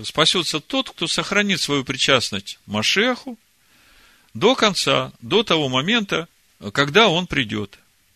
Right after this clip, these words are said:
"Ибо мы сделались причастниками Машеху, если только начатую жизнь твёрдо сохраним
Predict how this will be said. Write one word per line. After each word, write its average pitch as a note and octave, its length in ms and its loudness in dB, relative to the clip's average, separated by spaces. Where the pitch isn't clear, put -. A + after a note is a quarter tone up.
"Ибо B2+ 220 2
мы D3+ 160 2
сделались A#2+ 480 2
причастниками F#2+ 720 -6
Машеху, A3 760 2
если B2 280 -4
только G#2+ 280 -2
начатую F#3 460 2
жизнь E3+ 300 -6
твёрдо D3+ 340 -6
сохраним B2 680 -8